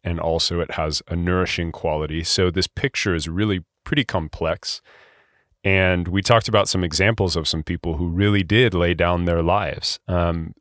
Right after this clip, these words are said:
by witnessing the example of what Jesus, um,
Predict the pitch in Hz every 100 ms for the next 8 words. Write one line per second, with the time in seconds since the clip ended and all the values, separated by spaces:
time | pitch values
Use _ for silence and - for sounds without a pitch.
0 | _ _ - - 107 95 92 92 87 87
1 | _ _ 95 92 139 151 95 98 95 90
2 | 82 82 92 87 92 85 80 80 87 76
3 | 92 90 80 76 71 - - _ _ _
4 | _ _ _ 82 78 73 69 67 76